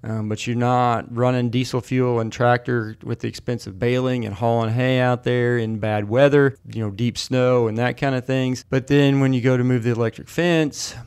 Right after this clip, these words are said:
frozen ground's pretty hard to put a post into. And so maybe you need to have your electric fence already pre-planned out where all you're doing is taking down wires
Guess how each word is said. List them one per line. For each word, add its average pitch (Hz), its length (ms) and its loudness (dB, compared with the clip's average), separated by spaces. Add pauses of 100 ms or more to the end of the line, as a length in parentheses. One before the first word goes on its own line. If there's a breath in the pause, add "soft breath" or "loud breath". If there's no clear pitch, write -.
(320 loud breath)
frozen 190 380 -2
ground's 165 260 2
pretty 135 220 -2
hard 131 240 2
to 113 60 -4
put - 340 -2
a - 60 -10
post - 400 -4
into. - 400 -10 (520 soft breath)
And 117 220 -4
so 117 540 0
maybe 131 240 2
you 135 100 2
need 135 160 2
to 120 80 -2
have 123 320 -2
your 117 80 2
electric 113 320 -2
fence 123 400 -2
already 123 400 2
pre-planned 113 580 -4
out 123 360 2
where 110 160 0
all 120 120 4
you're 110 140 -2
doing 110 300 -4
is 98 100 -10
taking 117 320 -6
down 104 300 -4
wires 101 580 -2